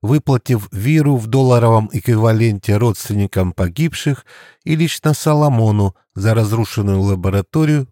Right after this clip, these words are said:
по производству мета. А пока нужно просто не нарываться и как можно больше светить татуированной рукой, как значком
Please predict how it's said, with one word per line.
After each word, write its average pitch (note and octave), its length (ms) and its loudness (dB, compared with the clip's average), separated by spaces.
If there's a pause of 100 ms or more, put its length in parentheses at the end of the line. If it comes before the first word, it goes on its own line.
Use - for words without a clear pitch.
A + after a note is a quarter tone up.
по A#2 160 -2
производству A2+ 720 -2
мета. F#2 540 -4 (440)
А D3 100 -4
пока F#3 380 -2
нужно E3 440 0
просто D3 720 0
не C#3 120 -2
нарываться A#2+ 800 0 (540)
и - 100 -6
как - 240 -6
можно D#3 400 2
больше D3 380 0
светить C3 640 -4
татуированной C3+ 840 2
рукой, D3 480 0 (460)
как E3+ 140 -2
значком D3 720 2